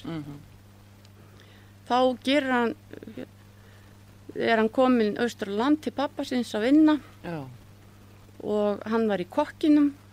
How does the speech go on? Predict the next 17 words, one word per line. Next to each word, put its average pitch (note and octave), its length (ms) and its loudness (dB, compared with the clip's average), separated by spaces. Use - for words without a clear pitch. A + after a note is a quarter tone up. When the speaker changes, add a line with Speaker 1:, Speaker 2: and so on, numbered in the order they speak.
Speaker 2:
gekk C4 320 -6
svona A3 320 -2
óbúslega A#3+ 680 -2
vel, A#3 220 -6
var A#3 160 -4
búinn G#3+ 180 -6
að G#3 40 -2
vera G3+ 120 -2
að G3 40 -2
vinna A#3 220 -2
á F#3+ 40 -4
flottum - 460 -6
stað C4 340 -4
í A3+ 100 -2
Reykjavík B3+ 720 -6
Speaker 1:
Já. D#3 160 -6
Speaker 2:
og, G#3 400 0